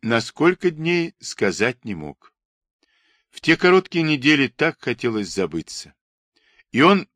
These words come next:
позволил себе кое-что лишнее. «Не можешь вспомнить?» В голосе следователя зазвучали карающие нотки.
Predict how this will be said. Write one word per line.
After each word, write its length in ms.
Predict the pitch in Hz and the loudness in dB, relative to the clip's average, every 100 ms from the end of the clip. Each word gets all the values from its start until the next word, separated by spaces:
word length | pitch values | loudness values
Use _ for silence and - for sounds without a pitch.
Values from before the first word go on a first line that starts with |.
| - | -2
позволил 640 | 120 95 90 156 185 170 | 0 0 0 2 2 0
себе 400 | - 123 135 151 | -4 -6 -4 -4
кое-что 580 | - 104 117 - - 95 | -2 -2 -2 -6 -8 -8
лишнее. 560 | 73 71 - - 67 _ _ _ _ _ _ _ _ _ _ _ | -8 -10 -12 -16 -20 _ _ _ _ _ _ _ _ _ _ _
«Не 240 | 92 127 | -2 2
можешь 540 | 143 170 170 170 160 - | 4 4 2 0 -4 -10
вспомнить?» 960 | - - 190 170 101 73 - - - _ _ _ _ _ - | -16 -8 2 2 2 -6 -16 -20 -20 _ _ _ _ _ -20
В 120 | 85 | -4
голосе 480 | 104 143 135 - 110 | 2 4 2 -2 -8
следователя 1000 | - 92 110 127 151 160 165 165 160 - | -8 0 0 2 -2 -2 -2 0 -2 -4
зазвучали 800 | _ 95 101 85 92 - 123 139 | _ -4 -4 -4 -8 -2 -2 -2
карающие 680 | 131 107 95 101 98 - 101 | -6 -6 -4 -4 -4 -10 -10
нотки. 480 | 85 73 - - - | -10 -14 -18 -20 -20